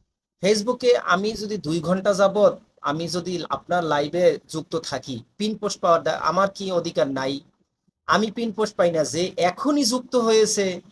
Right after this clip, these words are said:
আপনার শুভাকাঙ্ক্ষী, আপনাকে পঞ্চাশটা স্টার দিয়েছে, তাকে আপনি পিন পোস্ট দেন, আপনি আইন ভঙ্গ করেছেন, Facebook-এর আইন ভঙ্গ করেছেন। Facebook-এ আমি মনে করি এই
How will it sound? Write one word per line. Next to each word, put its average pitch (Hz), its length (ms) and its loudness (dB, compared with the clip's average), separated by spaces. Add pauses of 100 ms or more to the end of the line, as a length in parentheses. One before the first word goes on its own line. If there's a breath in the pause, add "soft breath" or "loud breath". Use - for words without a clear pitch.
আপনার 208 380 0
শুভাকাঙ্ক্ষী, 185 680 0 (520)
আপনাকে 175 380 -4 (200)
পঞ্চাশটা 180 480 -2 (160)
স্টার 196 220 0
দিয়েছে, 175 340 -2
তাকে 170 380 -4
আপনি 180 200 -6
পিন 175 220 -8
পোস্ট 143 260 -8
দেন, 123 160 -4 (460)
আপনি 180 360 2
আইন 175 400 2
ভঙ্গ 147 300 -2
করেছেন, 151 380 0 (200)
Facebook-এর 175 420 2
আইন 156 100 -2
ভঙ্গ 135 220 -2
করেছেন। 127 320 -6 (160)
Facebook-এ 175 440 -4
আমি 175 200 -2
মনে 196 280 -2
করি 170 160 -2 (480 soft breath)
এই 196 220 0